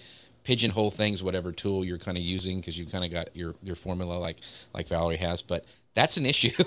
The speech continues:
<laughs> because, you know, I think maybe the one kind of common denominator would be Slack.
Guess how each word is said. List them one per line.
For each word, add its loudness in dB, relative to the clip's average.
<laughs> -6
because, 2
you 2
know, 2
I 6
think 4
maybe 8
the 2
one 4
kind 0
of -2
common 2
denominator 0
would -2
be -4
Slack. -4